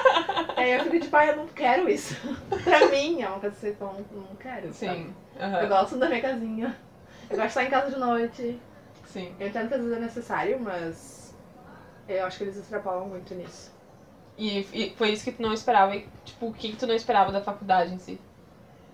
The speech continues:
Speaker 2: Do
Speaker 1: É a mesma
Speaker 2: curso?
Speaker 1: coisa, é.
Speaker 2: É, eu acho que é isso, assim, essa, que eu achava que era uma coisa muito,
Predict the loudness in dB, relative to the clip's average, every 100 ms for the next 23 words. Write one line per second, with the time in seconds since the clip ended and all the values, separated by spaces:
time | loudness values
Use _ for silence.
0 | -20 -20 -20 -20 -20 -16 0 2 2 2
1 | 0 -2 2 6 6 4 -8 -20 -20 -8
2 | -2 0 2 0 0 0 2 0 -4 -12
3 | -12 -12 -6 -2 -2 -2 -2 0 2 0
4 | 0 0 -2 -2 -2